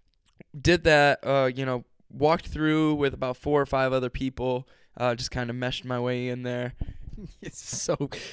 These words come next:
Speaker 2: so janky that you just, like, were like, "Oh, I'm just gonna, I don't have a ticket, but I'm just gonna lodge my way in between five people here that clearly know where they're going and what they're doing."
Speaker 1: Yeah, so, you know, I thought that might just be, like, a first po-,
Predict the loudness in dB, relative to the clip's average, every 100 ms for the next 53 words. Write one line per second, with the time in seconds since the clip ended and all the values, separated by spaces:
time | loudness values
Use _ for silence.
0 | -12 -6 -4 0 4 6 6 4 2 2
1 | 0 -2 0 0 0 0 2 2 2 0
2 | -10 -16 -16 -6 2 4 6 4 2 -2
3 | -4 -8 -6 -2 2 6 8 6 4 4
4 | 4 2 -2 -2 -2 2 4 2 2 0
5 | 0 0 0 -4 -4 -4 -4 -2 2 4
6 | 2 2 2 2 2 4 2 2 0 -4
7 | -6 -2 0 0 0 -2 -4 -12 -16 -8
8 | -2 0 2 2 0 0 -2 -2 -2 -2
9 | -2 -2 -4 -2 -2 -2 -2 -2 -2 -4
10 | -8 -16 _ -16 -2 0 4 6 8 8
11 | 8 8 6 4 4 2 2 4 2 -2
12 | 4 6 6 2 0 2 2 -2